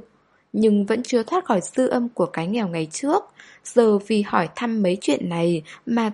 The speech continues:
tốn không ít tiền. Phục Đình sâu chuỗi các chuyện lại với nhau, trông có vẻ không liên quan, song đều là chuyện trong tông thất hoàng tộc. Đường Kim Thánh Nhân đã tới tuổi sáu mươi, dưới gối chỉ có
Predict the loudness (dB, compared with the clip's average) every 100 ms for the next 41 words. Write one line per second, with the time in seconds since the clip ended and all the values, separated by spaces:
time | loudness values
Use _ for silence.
0 | 0 0 0 -2 -2 0 2 2 2 2
1 | 2 0 -6 -14 _ _ _ _ _ _
2 | 2 4 4 0 0 0 2 0 -2 -2
3 | -2 -2 -2 -2 -2 -2 -2 0 -2 -4
4 | -12 -4 0 0 0 0 0 0 -4 -4
5 | -4 -4 -6 -4 -4 -6 -10 -16 -6 -2
6 | -2 0 0 0 -4 -4 -4 -2 -4 -10
7 | -6 -4 -4 -2 -2 -2 -2 -4 -4 -6
8 | -6 -4 0 0 -2 _ _ _ _ _
9 | _ _ -8 2 4 4 0 -2 -2 -2
10 | 0 0 -2 -4 -6 -6 -2 -2 -2 0
11 | 0 0 -4 -4 0 0 2 0 -4 -12
12 | -2 4 4 6 2 2 -2 -4 -2